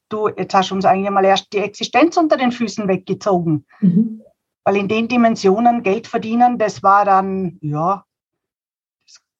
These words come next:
Speaker 1: pah.
Speaker 2: Das war so quasi, äh,
Speaker 1: <laughs> Das war
Speaker 2: aus einer Eingebung und die ist ungefiltert
Speaker 1: Genau.
Speaker 2: beim Mund rausgekommen und, ähm,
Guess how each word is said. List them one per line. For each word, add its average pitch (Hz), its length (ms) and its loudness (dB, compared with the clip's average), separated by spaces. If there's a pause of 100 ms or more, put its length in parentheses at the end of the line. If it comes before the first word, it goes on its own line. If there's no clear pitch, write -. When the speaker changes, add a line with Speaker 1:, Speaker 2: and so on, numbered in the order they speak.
(160)
Speaker 1:
pah. - 340 0
Speaker 2:
Das 175 100 -14
war 220 180 2
so 262 360 2
quasi, 247 600 0
äh, 220 460 2
Speaker 1:
<laughs> 220 40 -8 (580)
Das 220 80 4
war 240 60 4
Speaker 2:
aus 269 120 0
einer 254 360 2
Eingebung 277 640 2
und 240 260 2
die 262 80 2
ist 247 120 0
ungefiltert 269 680 2
Speaker 1:
Genau. 233 160 2
Speaker 2:
beim 240 120 0
Mund 247 320 0
rausgekommen 220 1040 0
und, 214 580 2
ähm, 196 960 -2